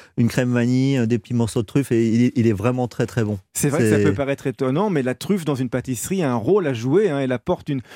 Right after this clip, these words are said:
Speaker 2: une profondeur. Avec le chocolat blanc, ça marche bien aussi, hein.
Speaker 1: Oui, chocolat blanc et vanille, les deux, euh, très, très bien.
Speaker 2: Alors, vous êtes l'auteur d'un best-seller, c'est le livre Pâtisserie, hein.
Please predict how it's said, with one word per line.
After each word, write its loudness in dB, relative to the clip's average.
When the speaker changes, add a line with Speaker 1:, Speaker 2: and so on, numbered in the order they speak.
Speaker 2:
une 0
profondeur. -2
Avec -6
le 2
chocolat 0
blanc, -2
ça -2
marche -4
bien -2
aussi, 0
hein. -2
Speaker 1:
Oui, 4
chocolat 0
blanc 0
et 4
vanille, 2
les 0
deux, 0
euh, 2
très, -4
très -2
bien. 0
Speaker 2:
Alors, -2
vous -4
êtes -4
l'auteur -2
d'un -2
best-seller, -2
c'est -2
le 0
livre -2
Pâtisserie, -4
hein. -2